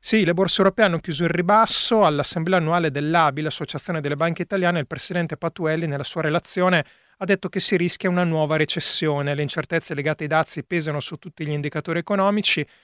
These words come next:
Banca Italia nel bollettino mensile stima al ribasso la crescita del duemilaventicinque col pil allo zero sei per cento. Un terzo delle imprese prevede un impatto negativo, scrive ancora Banca Italia.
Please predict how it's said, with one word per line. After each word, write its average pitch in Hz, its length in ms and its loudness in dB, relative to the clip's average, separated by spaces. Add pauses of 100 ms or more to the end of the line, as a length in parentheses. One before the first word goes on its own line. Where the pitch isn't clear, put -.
(140)
Banca 151 260 -4
Italia 175 260 0
nel 143 140 -2
bollettino 143 460 -2
mensile 180 420 -2
stima 143 280 -6
al 139 80 -2
ribasso 156 480 0
la 139 100 -4
crescita 160 420 -4
del 131 120 -4
duemilaventicinque 156 1040 -2 (300)
col 147 200 -4
pil 165 180 0
allo 143 160 0
zero 151 240 -4
sei 156 180 -2
per 180 180 -2
cento. 196 560 0 (300)
Un 151 80 -8
terzo 170 320 0
delle 143 180 -2
imprese 156 380 -2
prevede 147 320 -2
un 143 80 -4
impatto 156 400 -2
negativo, 147 680 -2
scrive 143 300 -6
ancora 151 260 -4
Banca 147 260 -4
Italia. 170 440 2